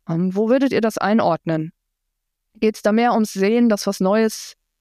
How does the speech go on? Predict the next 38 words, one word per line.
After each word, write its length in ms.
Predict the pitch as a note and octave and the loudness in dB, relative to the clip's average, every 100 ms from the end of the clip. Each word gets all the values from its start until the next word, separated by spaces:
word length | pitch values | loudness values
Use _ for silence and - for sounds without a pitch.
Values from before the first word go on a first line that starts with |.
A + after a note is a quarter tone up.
| _ _ _ _ _ | _ _ _ _ _
äh, 220 | - F3+ G3 | -2 0 0
entsteht? 460 | G3+ - G#3 G#3+ - | 0 0 2 0 0
Geht's 260 | A#3 - | -2 0
da 100 | G3 | 0
mehr 240 | F#3+ G3+ G3+ | 2 2 2
ums 220 | F#3 - | -2 -4
Pflegen 460 | - G#3+ B3 A#3+ | 0 2 2 0
von 200 | A3+ A3 | 0 0
was, 180 | G3 G3 | 0 -2
was 160 | G#3 - | -4 -4
gut 380 | A#3 B3 - - | -4 -4 -6 -2
ist? 500 | G3+ A#3 - - - - | 0 0 -2 -16 -16 -8
Ähm, 220 | F#3+ F#3 | -4 -2
geht's 360 | G3+ G#3+ - - | 0 -2 -2 -8
um 120 | - G#3 | 0 0
was, 180 | G3+ A3 | 2 0
wo 40 | |
ihr 140 | G#3+ | 0
ernten 400 | G#3 G3+ A#3+ - | 0 0 -2 -2
könnt? 580 | B3+ - A3+ A#3 - - - | -4 0 2 2 -2 -14 -6
Oder 240 | G#3 G3 | -2 0
geht's, 520 | F#3+ G3+ - - - - | 0 -2 -4 -16 -20 -14
äh, 100 | - - - _ _ _ _ | -10 -10 -12 _ _ _ _
gibt's 260 | - - | -4 -4
vielleicht 260 | - C4+ - | 0 0 0
auch 120 | A3+ | -2
Dinge, 200 | B3 B3+ | 2 2
wo 80 | A#3+ | 2
ihr 120 | A3+ | 2
sagt, 180 | A3 - | 0 -2
es 100 | A3 | -2
lohnt 220 | A3 A#3+ | 0 2
sich 140 | A#3+ - | 0 0
hier 220 | A#3+ A#3+ | 2 2
nochmal 340 | A3+ G#3+ G#3+ | 2 2 2
was 120 | G#3 | -2
unterzupflügen, 1000 | - A3 A#3 - G#3 - G#3 G#3 G#3 G3+ G3 _ _ _ _ _ _ _ | -4 -2 -2 0 -4 -4 -2 0 0 -2 -4 _ _ _ _ _ _ _
um 360 | - F#3 F#3 F#3 | -2 0 0 -2